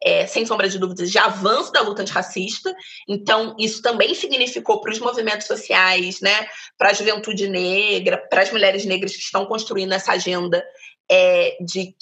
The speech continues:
que é possível, né, vencer, ou seja, há, há vitórias, né, não há só derrotas. É, e do ponto de vista mais concreto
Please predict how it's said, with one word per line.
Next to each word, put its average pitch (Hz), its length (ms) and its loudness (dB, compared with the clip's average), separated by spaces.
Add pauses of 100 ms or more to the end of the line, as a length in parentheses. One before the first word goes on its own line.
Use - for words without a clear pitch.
que 185 560 -2 (1040)
é 208 140 6
possível, 240 760 -4
né, 202 240 -2
vencer, 185 720 -4
ou - 100 -6
seja, 190 500 -4 (240)
há, 180 280 2
há 196 60 4
vitórias, 262 680 2
né, 208 340 -6 (160)
não 180 140 0
há 180 80 -2
só 226 160 -4
derrotas. 196 720 -4 (680)
É, 240 300 4
e 302 40 -2
do 370 120 2
ponto 370 220 -4
de 339 100 -4
vista 277 280 0
mais 254 300 2
concreto - 240 -4